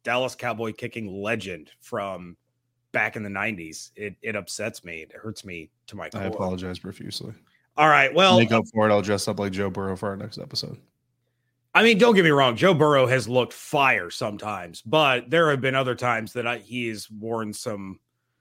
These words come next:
Speaker 1: pretty out there things. And I'm just like, I don't understand fashion for twenty-year-old, like, athletes at my age. I'm curmudgeon-y. Get off my lawn. All right. Well, you know, let's back to, back to the Buccaneers, where,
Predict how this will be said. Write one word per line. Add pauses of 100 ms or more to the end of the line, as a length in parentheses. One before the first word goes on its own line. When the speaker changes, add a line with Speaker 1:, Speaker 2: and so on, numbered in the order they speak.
(460)
Speaker 1:
pretty
out
there
things.
And
I'm
just
like,
I
don't
understand
fashion
for
twenty-year-old, (500)
like,
athletes (140)
at
my (100)
age.
I'm
curmudgeon-y.
Get
off
my
lawn. (540)
All
right.
Well, (220)
you
know,
let's
back
to,
back
to
the
Buccaneers,
where,